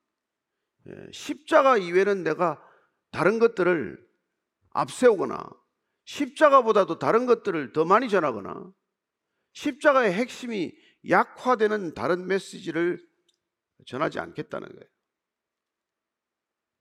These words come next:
구원은 십자가로부터 비롯된 일이고 그 십자가의 용서와 부활의 능력을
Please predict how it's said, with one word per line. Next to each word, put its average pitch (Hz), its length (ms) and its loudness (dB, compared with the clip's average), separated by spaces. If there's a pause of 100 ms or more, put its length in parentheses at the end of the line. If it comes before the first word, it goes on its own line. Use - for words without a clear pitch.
(200)
구원은 330 380 6
십자가로부터 214 720 -2
비롯된 127 400 -6
일이고 50 540 -14 (1400)
그 220 80 -4
십자가의 269 840 4 (440)
용서와 147 680 2 (1700)
부활의 285 340 6
능력을 254 840 0